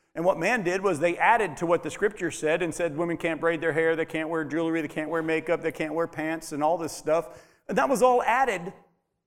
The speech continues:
when the scripture just simply said that their beauty should come from the Lord within them and their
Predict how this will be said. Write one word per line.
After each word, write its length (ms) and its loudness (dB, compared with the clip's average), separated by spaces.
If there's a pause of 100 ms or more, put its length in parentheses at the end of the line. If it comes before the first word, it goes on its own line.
(180)
when 120 2
the 100 2
scripture 360 0
just 200 -2
simply 280 0
said 260 0
that 140 -2
their 80 2
beauty 240 -2
should 200 -6
come 220 -4
from 320 -6 (540)
the 100 -4
Lord 420 0
within 300 -2
them 160 -4
and 100 -6
their 180 -6